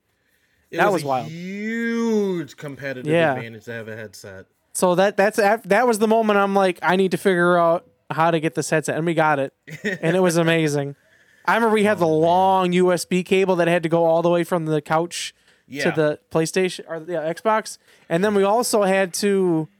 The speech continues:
Speaker 2: like I said, get that dongle, 'cause for whatever reason, that's how that worked back then. You had to buy an extra dongle just to make it work.
Speaker 1: Yeah.
Speaker 2: But
Speaker 1: That
Speaker 2: it
Speaker 1: was
Speaker 2: was, it was well worth it.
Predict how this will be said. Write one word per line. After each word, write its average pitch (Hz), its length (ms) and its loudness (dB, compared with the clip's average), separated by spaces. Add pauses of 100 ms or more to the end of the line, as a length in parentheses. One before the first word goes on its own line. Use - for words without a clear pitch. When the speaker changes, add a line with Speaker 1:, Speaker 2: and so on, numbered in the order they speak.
Speaker 2:
like 175 140 -2
I - 40 -2
said, 165 180 -2
get 190 180 -4
that 165 200 -2
dongle, 170 400 0
'cause - 100 -14
for - 80 -2
whatever 180 220 2
reason, 175 280 0
that's 165 200 0
how 165 120 2
that 151 180 0
worked 165 220 -2
back 151 180 -2
then. 160 120 -4
You 156 80 -4
had 160 120 0
to 156 40 -4
buy 160 120 2
an 160 80 -2
extra 160 200 -6
dongle 147 300 -2
just 151 160 -6
to - 40 -10
make 147 140 -8
it 117 80 -10
work. 131 320 -10 (420)
Speaker 1:
Yeah. 110 220 -20 (540)
Speaker 2:
But 123 100 -8
Speaker 1:
That 170 80 2
Speaker 2:
it 233 80 2
Speaker 1:
was 214 240 -2
Speaker 2:
was, - 80 -4
it 226 120 2
was 175 180 0
well 170 480 0
worth 151 280 -2
it. 120 120 -8